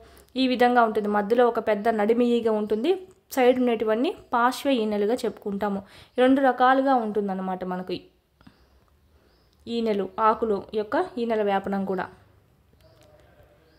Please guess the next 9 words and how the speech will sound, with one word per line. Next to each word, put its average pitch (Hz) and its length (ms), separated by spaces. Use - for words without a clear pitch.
ప్రతి 311 240
ఒక్కరికి 320 560
మరుగుదొడ్లను 277 760
అందించడానికి 240 720
భారత 262 520
ప్రభుత్వంచే 247 640
ప్రారంభించబడినటువంటి 226 1400
ఉద్యమం 240 600
ఏది? 196 440